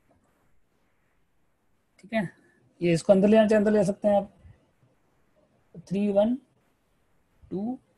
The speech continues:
थ्री बाई टू, ये होगा बी का value। अब B का वैल्यू put कर दीजिए वन में,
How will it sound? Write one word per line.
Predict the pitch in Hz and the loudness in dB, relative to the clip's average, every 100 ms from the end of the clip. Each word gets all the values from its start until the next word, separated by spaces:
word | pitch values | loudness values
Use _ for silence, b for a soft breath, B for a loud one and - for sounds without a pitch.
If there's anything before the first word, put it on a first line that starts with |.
| _ _ _ _ _ _ _ - - _ _ _ _ _ - | _ _ _ _ _ _ _ -20 -20 _ _ _ _ _ -18
थ्री | 147 | -16
बाई | 143 | -16
टू, | 143 147 _ _ _ _ _ _ _ _ _ _ _ _ _ _ _ - _ _ - | -18 -20 _ _ _ _ _ _ _ _ _ _ _ _ _ _ _ -20 _ _ -4
ये | 190 | 4
होगा | 185 175 | 6 8
बी | 170 | 8
का | 175 | 8
value। | 160 147 160 170 _ _ _ _ _ _ _ _ _ _ b b b b b _ _ - | 8 4 -2 -6 _ _ _ _ _ _ _ _ _ _ b b b b b _ _ 0
अब | 175 | 4
B | 170 208 | 8 10
का | |
वैल्यू | 220 202 | 8 8
put | 202 | 6
कर | 226 | 8
दीजिए | 214 208 214 | 8 6 6
वन | 208 208 | 4 2
में, | 220 | 0